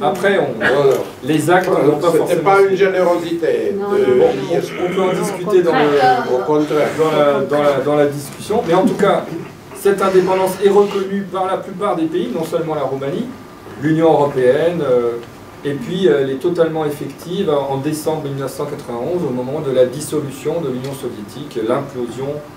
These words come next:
Speaker 2: euh, de l'Union soviétique. Mais, comme, euh, la plupart d'entre vous le, le savent aussi, euh, il y a un problème de taille, hein, c'est, euh, c'est pas la Transnistrie aussi grande que ça, mais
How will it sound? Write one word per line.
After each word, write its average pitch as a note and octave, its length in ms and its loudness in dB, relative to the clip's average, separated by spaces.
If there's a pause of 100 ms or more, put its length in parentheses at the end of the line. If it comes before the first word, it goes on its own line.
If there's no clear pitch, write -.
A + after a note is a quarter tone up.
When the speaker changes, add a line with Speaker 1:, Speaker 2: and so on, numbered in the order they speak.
(520)
Speaker 2:
euh, A#2+ 120 4
de B2 120 -6
l'Union D3 220 -2
soviétique. B2+ 460 -8 (920)
Mais, D#3+ 300 2 (600)
comme, F3 280 2
euh, B2+ 340 2
la B2+ 120 2
plupart D3 360 -4
d'entre C#3 260 -8
vous C3+ 260 -8 (120)
le, A2 480 -2
le A#2+ 40 0
savent B2 280 -2
aussi, F3 460 -6 (720)
euh, A2+ 140 -4 (140)
il D3+ 160 -6
y E3+ 80 4
a D3 340 2 (100)
un C#3+ 100 -4
problème C#3+ 440 -4
de B2 100 -4
taille, F3 440 0
hein, E3 160 -6
c'est, C#3+ 400 0
euh, A#2+ 200 4
c'est A#2+ 220 -6
pas D3 160 2
la A#2 80 0
Transnistrie C3+ 580 -10
aussi C3 200 -8
grande C3 280 -6
que C3 100 -10
ça, D#3+ 300 -2
mais A#2+ 140 -4